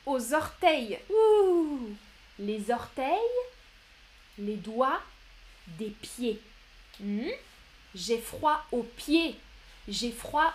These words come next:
aux orteils. Ou j'ai les pieds gelés.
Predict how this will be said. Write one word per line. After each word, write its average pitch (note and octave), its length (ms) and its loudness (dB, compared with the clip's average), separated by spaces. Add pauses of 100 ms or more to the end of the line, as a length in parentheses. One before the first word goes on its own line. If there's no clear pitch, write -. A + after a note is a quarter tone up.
aux A3+ 260 -2
orteils. A3+ 680 -4 (1120)
Ou E4 300 6 (280)
j'ai G#3+ 300 0
les C#4+ 140 0
pieds - 420 0 (100)
gelés. D4 720 2